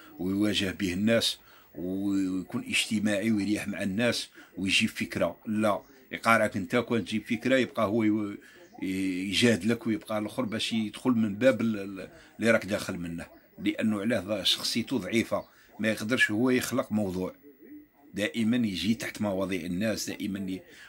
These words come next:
يولي ال-، ال-، ال-، الجلوس معاه ممل، يولي الجلوس، يولي تولي الناس تهرب منه، تولي الناس ما تقدرش،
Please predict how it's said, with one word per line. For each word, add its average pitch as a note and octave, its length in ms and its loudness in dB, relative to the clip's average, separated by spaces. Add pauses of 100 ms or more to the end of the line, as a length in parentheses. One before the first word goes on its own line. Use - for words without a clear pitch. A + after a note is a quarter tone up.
(120)
يولي D3 440 8
ال-، C3 220 6
ال-، B2+ 220 4
ال-، A#2 320 0
الجلوس G#2+ 600 0
معاه B2 220 2
ممل، B2+ 500 6 (1800)
يولي F#2 260 -4
الجلوس، G#2 400 0
يولي D3 520 4
تولي C3+ 320 4
الناس C3 300 6
تهرب A#2 320 0
منه، A#2 300 4
تولي A2 320 -2
الناس G#2+ 360 -4
ما G#2+ 80 -4
تقدرش، - 480 -8